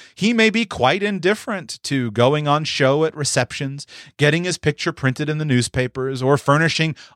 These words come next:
autobiographical material for publication on the side of human interest. If a writer, he need not make a point of attending any pink teas, autographing books at wholesale,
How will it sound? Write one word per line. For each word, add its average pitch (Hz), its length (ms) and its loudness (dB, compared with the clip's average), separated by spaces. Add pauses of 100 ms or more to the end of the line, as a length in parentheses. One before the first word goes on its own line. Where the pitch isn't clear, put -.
autobiographical 170 1000 2
material 127 500 -2
for - 120 -10
publication 123 680 -2
on 120 120 -2
the 113 60 -4
side 127 360 -2
of 110 160 -2 (200)
human 175 340 -4
interest. - 560 -8 (720)
If 156 200 0
a 131 140 4
writer, 120 500 0 (220)
he 180 180 2
need 170 280 2
not 160 240 0
make 151 180 -2
a 175 60 -6
point 185 340 -6
of 110 100 -2
attending 135 440 -2
any 151 160 -4
pink 170 380 -8
teas, 151 460 -8 (240)
autographing 139 640 0
books 127 240 0
at 151 100 -6
wholesale, 120 580 -2